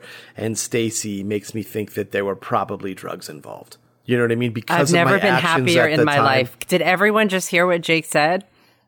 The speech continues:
Speaker 2: It's always me. I'm always the one that says drugs. Like
Speaker 1: Yeah,
Speaker 2: drugs.
Speaker 1: okay.
Speaker 2: It's drugs. It's
Speaker 1: That's druggy behavior. She's out of control.
Speaker 2: It is druggy behavior,
Speaker 1: Yeah.
Speaker 2: for sure.
Speaker 1: Yeah.
Speaker 2: And it's what she's saying, 'cause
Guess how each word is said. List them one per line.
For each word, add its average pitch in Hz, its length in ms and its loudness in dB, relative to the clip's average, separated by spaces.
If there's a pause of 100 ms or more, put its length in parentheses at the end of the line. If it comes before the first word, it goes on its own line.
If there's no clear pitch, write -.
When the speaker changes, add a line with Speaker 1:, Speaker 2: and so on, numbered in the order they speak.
(180)
Speaker 2:
It's 202 160 4
always 208 460 4
me. 202 240 2 (120)
I'm 196 220 2
always 233 500 2
the 226 100 -4
one 220 300 0
that 226 100 0
says 240 380 -2
drugs. 202 520 2 (340)
Like - 300 -2
Speaker 1:
Yeah, 185 80 2
Speaker 2:
drugs. 156 260 4 (100)
Speaker 1:
okay. 127 300 2
Speaker 2:
It's 254 240 2
drugs. 147 600 2 (100)
It's - 120 4
Speaker 1:
That's 185 220 4
druggy 185 480 4
behavior. 202 520 4
She's 135 280 0
out 135 240 2
of 170 120 0
control. 160 760 4 (260)
Speaker 2:
It 165 140 2
is 160 220 4
druggy 123 340 0
behavior, 113 400 -8
Speaker 1:
Yeah. 139 160 2
Speaker 2:
for - 60 0
sure. - 320 -10 (420)
Speaker 1:
Yeah. 120 240 0
Speaker 2:
And 185 340 0
it's 165 360 0
what 160 240 2
she's 170 300 0
saying, 151 340 2
'cause 143 240 -2